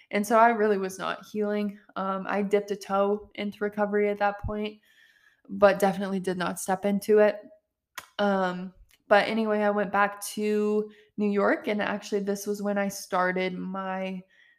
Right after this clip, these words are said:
certification online to become a holistic health coach. This is when I started that journey, um, at the Institute for Integrative Nutrition. And this, honestly,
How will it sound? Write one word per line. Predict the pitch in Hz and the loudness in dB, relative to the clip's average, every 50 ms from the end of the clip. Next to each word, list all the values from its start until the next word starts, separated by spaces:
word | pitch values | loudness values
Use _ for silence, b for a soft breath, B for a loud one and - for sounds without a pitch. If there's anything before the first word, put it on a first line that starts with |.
| b _ | b _
certification | _ - - - 202 190 190 180 202 202 - 196 185 - 196 - | _ -14 -4 -2 0 0 0 -2 -6 -6 -6 -6 -6 -6 -10 -10
online | - 190 190 190 185 185 190 190 190 185 | -8 -6 -6 -4 -4 -4 -4 -4 -4 -6
to | - - - 196 190 190 190 190 190 | -8 -8 -6 -4 -2 -2 -2 -2 -2
become | 202 196 208 196 196 | -4 -6 -6 -6 -6
a | |
holistic | 190 202 196 196 196 - 202 - | -4 -4 -6 -6 -6 -8 -12 -4
health | - 214 220 214 | -4 -4 -4 0
coach. | - 285 294 294 294 - | 0 0 0 0 -2 -6
This | 214 196 | -6 -6
is | 196 202 208 | -6 -4 -4
when | 202 202 202 | -2 0 0
I | 202 | -2
started | 196 - - 202 202 202 196 202 | -2 0 0 2 2 2 2 2
that | 196 196 196 - 196 | 2 2 2 0 -2
journey, | - 208 208 208 226 254 277 294 294 B B B B B B B _ - | -2 -2 0 0 2 4 4 2 2 B B B B B B B _ -4
um, | 190 196 196 196 202 196 202 202 196 - - | -2 0 0 0 0 0 -2 -4 -4 -6 -4
at | 202 190 190 | -6 -6 -4
the | - - | -4 -4
Institute | 202 190 185 - 190 - 202 196 196 | -4 -4 -6 -8 -10 -8 -8 -8 -6
for | - 202 - | -8 -8 -6
Integrative | 202 202 202 202 202 202 202 202 | -4 -4 0 0 0 2 2 0
Nutrition. | 202 202 - - 233 240 - - 214 - 196 - - _ _ | -2 -4 -4 -4 -6 -4 -2 -2 -2 -2 -4 -8 -10 _ _
And | 190 196 202 202 196 196 196 196 202 | -4 -2 0 0 0 0 0 0 0
this, | 208 202 - - - - | 0 -2 -4 -10 -4 0
honestly, | 185 196 202 208 208 208 - 220 220 226 226 - | 2 2 2 2 0 -2 -4 -2 -2 -2 -4 -6